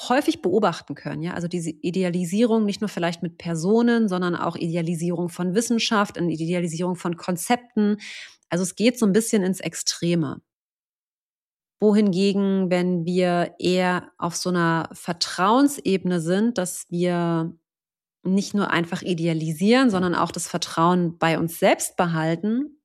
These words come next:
und bei dem, was die Person uns anbietet,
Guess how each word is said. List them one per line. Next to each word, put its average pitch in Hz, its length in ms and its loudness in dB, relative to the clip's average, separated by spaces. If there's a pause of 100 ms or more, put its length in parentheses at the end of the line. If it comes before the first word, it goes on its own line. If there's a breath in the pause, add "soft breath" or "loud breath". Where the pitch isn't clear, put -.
und 349 400 2
bei 170 140 2
dem, 175 520 2 (160)
was 170 160 -2
die 170 120 -10
Person 185 560 0
uns - 260 -8 (100)
anbietet, 233 880 2